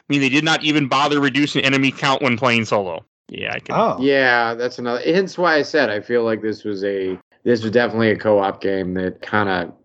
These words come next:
Speaker 3: kinda got soured if you tried to play it single
Speaker 1: Yeah.
Speaker 3: player.
Speaker 1: I mean, I had fun, but I, I agree with that, too.
Speaker 3: Yeah.
Speaker 1: All right, and then last one I'm gonna read,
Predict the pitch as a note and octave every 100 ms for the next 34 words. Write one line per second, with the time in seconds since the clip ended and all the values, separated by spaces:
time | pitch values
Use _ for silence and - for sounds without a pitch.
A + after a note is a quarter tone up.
0 | _ A#2+ A2+ G#2 F#2+ - - F#2+ F#2+ F2+
1 | E2+ E2+ E2 F2+ E2 - E2+ D#2 D2+ _
2 | _ - F#2 A#2 F#2+ F2 - - - -
3 | _ - A3+ B3+ C#4+ G3+ - B2+ F3+ A3
4 | E3 A2+ A#2+ A2 G2+ F#2 F2 - - -
5 | - - - - - - - - - -
6 | _ _ - C#3+ E3+ F3+ D3+ C#3 E3 E3+
7 | F3 D#3 D#3 C#3+ C3 E3